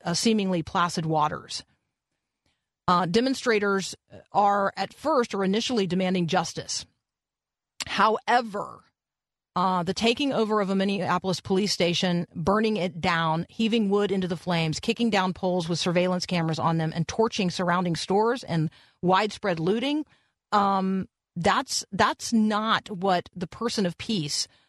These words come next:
around whose death this is all centered, that is not what this person of peace would want. So yes,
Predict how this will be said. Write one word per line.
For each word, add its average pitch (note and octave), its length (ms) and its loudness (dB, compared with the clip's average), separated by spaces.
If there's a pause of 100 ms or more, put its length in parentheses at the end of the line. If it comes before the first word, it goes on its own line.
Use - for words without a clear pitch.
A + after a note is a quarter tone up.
(320)
around G#3+ 340 4
whose G#3+ 240 -2
death E3 420 2
this F3+ 300 -4
is F#3 140 0
all F3+ 160 2
centered, A3 440 -4 (340)
that G3 200 4
is D4 160 -2
not G#3+ 400 2
what F3+ 140 -10
this F3+ 160 -6
person F#3+ 320 -4
of E3+ 100 -2
peace F#3 300 -6
would E3 100 -2
want. - 360 -8 (1400)
So A#3 160 2
yes, G#3+ 640 -2